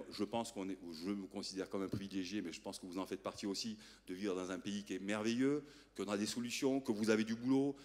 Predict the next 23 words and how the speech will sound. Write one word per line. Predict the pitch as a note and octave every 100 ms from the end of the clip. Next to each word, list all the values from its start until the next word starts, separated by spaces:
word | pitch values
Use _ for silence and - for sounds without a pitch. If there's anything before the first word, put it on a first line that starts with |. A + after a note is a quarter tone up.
| - -
qu'il | C3
y |
a | B2
des | C3 B2
emmerdes, | B2+ B2+ A2+
il | A2
y |
en | A2+
aura | A2+
toujours, | A2+ A#2 B2 A#2
mais | F#2
bon, | G#2 G2+
si | -
on | A#2+
gagnait | A2+ A2+ B2 A2+ G#2
sans | A#2
souci, | G#2 G#2+ - A2+ G2 - - - E2+
euh, | E2+
il | G#2
ou | A2+ A2+
le, | G2 F2+
le | F#2+
plaisir. | G2 A2 A2+ C#3+ D3+